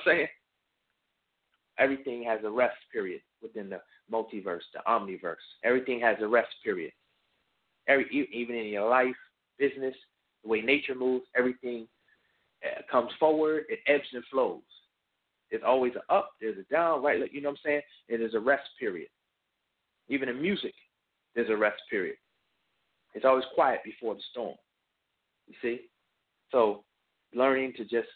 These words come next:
relax, breathe. You know? We always tell the children, "You're so active, just sit still." But a lot of us can't even sit still. I see it in adult human beings. They can't stay still.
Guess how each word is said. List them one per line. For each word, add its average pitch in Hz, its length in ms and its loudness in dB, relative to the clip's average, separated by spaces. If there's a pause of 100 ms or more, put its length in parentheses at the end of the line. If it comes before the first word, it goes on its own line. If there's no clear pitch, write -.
relax, 104 380 2 (1500)
breathe. 117 400 0 (2250)
You 113 120 -6
know? 113 300 -4 (1300)
We 131 160 6
always 123 200 6 (140)
tell 127 140 0
the 120 60 -8 (100)
children, 135 360 0
"You're 131 140 -14
so 160 140 -2
active, - 280 -12
just 170 200 -16
sit 190 100 0 (140)
still." 175 360 -2 (120)
But 123 80 -4
a - 20 2
lot 156 180 6
of 147 80 -2
us 151 80 -4 (120)
can't 160 160 -4
even 143 180 -8
sit 170 220 -8
still. 165 280 -6 (540)
I 131 100 -12
see 180 120 4
it 151 60 4
in 143 100 0
adult 156 320 2
human 160 240 -2
beings. 165 280 -2
They 131 60 -8
can't 160 320 -4
stay 156 240 -2
still. - 260 0